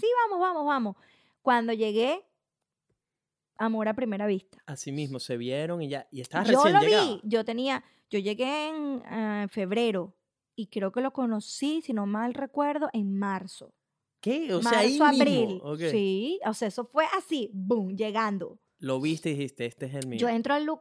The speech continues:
Speaker 1: al local,
Speaker 2: Ah.
Speaker 1: estoy como bailando, no sé qué, claro, tampoco no es que entré y lo vi. Pasaron
Speaker 2: Mm.
Speaker 1: unos minutos
Speaker 2: Mm.
Speaker 1: y yo veo a ese tipo y yo
Speaker 2: Babeada.
Speaker 1: dije,
Speaker 2: <laughs>
Speaker 1: yo dije, "Wow,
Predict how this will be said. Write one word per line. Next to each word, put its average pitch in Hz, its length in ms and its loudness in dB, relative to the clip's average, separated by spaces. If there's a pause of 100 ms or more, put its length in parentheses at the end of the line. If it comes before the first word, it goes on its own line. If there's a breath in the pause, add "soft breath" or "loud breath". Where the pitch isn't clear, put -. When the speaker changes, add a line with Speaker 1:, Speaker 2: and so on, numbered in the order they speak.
(120)
Speaker 1:
al 247 200 -2
local, 269 520 2
Speaker 2:
Ah. 127 260 -4
Speaker 1:
estoy 226 260 -2
como 262 200 0
bailando, 262 640 -2
no 226 80 -6
sé - 80 -20
qué, - 80 -6
claro, 240 200 -2
tampoco 190 380 -6
no 233 60 -2
es 262 60 -4
que 302 80 -2
entré 302 260 0
y 302 40 -4
lo 302 120 2
vi. 214 260 -2 (120)
Pasaron 185 380 -2
Speaker 2:
Mm. 262 40 0
Speaker 1:
unos 339 200 0
minutos 208 580 0
Speaker 2:
Mm. 123 100 -12 (260 loud breath)
Speaker 1:
y 240 180 2
yo 180 180 -2
veo 175 240 -4
a 220 60 -2
ese 285 200 -4
tipo 311 360 -2
y 302 80 -2
yo 226 340 -2 (680)
Speaker 2:
Babeada. 120 760 -4 (100)
Speaker 1:
dije, 208 200 4
Speaker 2:
<laughs> 175 300 2
Speaker 1:
yo 208 200 0
dije, 202 160 -2
"Wow, 196 500 -2